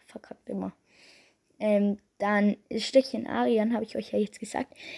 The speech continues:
Der hat zweitausend Trophäen jetzt in den letzten Tagen gepusht. Dann haben wir hier Zerstörer, der hat auch fast wieder eintausend Trophäen gepusht. Ja, Mimi hat natürlich nichts gepusht,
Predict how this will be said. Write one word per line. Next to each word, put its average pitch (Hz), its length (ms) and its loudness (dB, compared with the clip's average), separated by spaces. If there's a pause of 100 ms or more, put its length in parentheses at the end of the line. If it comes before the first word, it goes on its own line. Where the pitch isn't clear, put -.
(140)
Der 233 220 2
hat 269 160 0
zweitausend 277 760 6
Trophäen 294 460 4
jetzt 339 200 2
in 247 80 8
den 226 100 4
letzten 208 340 -2
Tagen 202 220 -2
gepusht. 202 480 -4 (380)
Dann 214 120 0
haben 214 120 4
wir 208 100 4
hier 202 200 2
Zerstörer, 233 640 4
der 202 200 4
hat 185 200 0 (180)
auch 330 220 8
fast - 340 -6
wieder 202 280 2 (140)
eintausend 208 760 2
Trophäen 214 460 0
gepusht. - 500 -2 (520)
Ja, 196 240 2
Mimi 220 400 6
hat 262 180 0
natürlich 208 420 -6
nichts 262 220 0
gepusht, - 540 -6